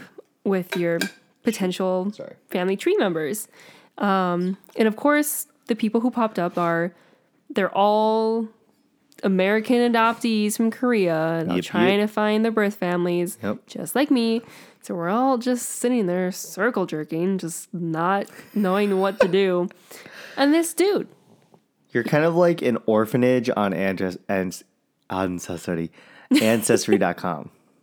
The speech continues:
Speaker 1: Yeah, basically.
Speaker 2: Yeah. Yeah.
Speaker 1: It's just this big mystery. But this one guy, he reached out to me and
Speaker 2: This
Speaker 1: let
Speaker 2: is
Speaker 1: me
Speaker 2: hilarious. Oh my God. Oops.
Speaker 1: lem-,
Speaker 2: I'm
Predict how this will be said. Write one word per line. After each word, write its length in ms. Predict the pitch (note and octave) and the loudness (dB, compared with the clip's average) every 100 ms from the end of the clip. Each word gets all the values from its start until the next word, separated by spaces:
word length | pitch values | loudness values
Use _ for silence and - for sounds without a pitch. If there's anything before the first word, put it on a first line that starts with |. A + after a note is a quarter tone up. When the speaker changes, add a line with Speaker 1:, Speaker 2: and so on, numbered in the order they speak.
| _ _ | _ _
Speaker 1:
Yeah, 160 | A#3+ G4+ - _ _ | 2 2 -2 _ _
basically. 500 | C4 A#3 A#3+ C4 C#4+ - - | 2 2 2 -2 -4 -12 -10
Speaker 2:
Yeah. 60 | A2 | -8
Yeah. 40 | B2 - _ _ | -8 -12 _ _
Speaker 1:
It's 120 | A#3+ | -2
just 160 | D#4 - | -2 -4
this 140 | - | -8
big 200 | - A3+ | 0 2
mystery. 380 | A3+ C4 - F3 | 2 0 -2 -2
But 260 | E3+ G3+ G3+ | 0 -2 0
this 240 | G#3+ - | -2 0
one 240 | G3+ D4+ | 2 2
guy, 380 | B3 E3 - A3 - _ - _ | 2 0 -4 -6 -10 _ -20 _
he 640 | _ - B3+ B3+ B3+ B3+ B3 - - | _ 0 2 2 2 2 0 -6 -4
reached 320 | A3+ A3 - | -2 0 0
out 160 | G#3+ A3 | -2 -2
to 120 | F3+ | -4
me 260 | E3 E3 - | -2 -4 -4
and 300 | F#3 F3+ F3+ | -2 0 -2
Speaker 2:
This 160 | G3 | -2
Speaker 1:
let 160 | G3+ G#3 | -2 0
Speaker 2:
is 60 | A#3 | 0
Speaker 1:
me 340 | A#3+ A#3+ B3 | 0 -2 -2
Speaker 2:
hilarious. 760 | F2 D#2+ D#2 D#2 D#2 D#2 D#2+ - | -2 -4 -6 -4 -4 -4 -6 -10
Oh 60 | F2+ | -14
my 100 | - | -12
God. 380 | - A#1+ C2+ - _ - | -12 -12 -14 -18 _ -6
Oops. 140 | G3+ | -4
Speaker 1:
lem-, 180 | G#3 G#3+ _ | -4 -6 _
Speaker 2:
I'm 60 | - | -12